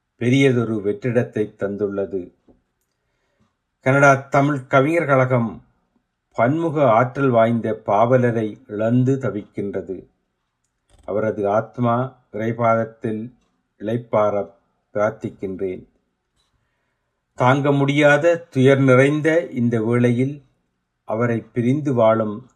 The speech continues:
அன்பு மனைவி, மக்கள், மருமக்கள், பேரப்பிள்ளைகள், உறவினர்கள் அனைவருக்கும்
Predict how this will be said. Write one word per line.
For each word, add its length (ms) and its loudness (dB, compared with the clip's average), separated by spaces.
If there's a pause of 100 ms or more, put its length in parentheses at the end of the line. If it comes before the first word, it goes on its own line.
அன்பு 380 -2
மனைவி, 640 -6 (480)
மக்கள், 680 -4 (340)
மருமக்கள், 840 -4 (540)
பேரப்பிள்ளைகள், 1000 -4 (340)
உறவினர்கள் 920 -2 (380)
அனைவருக்கும் 880 -10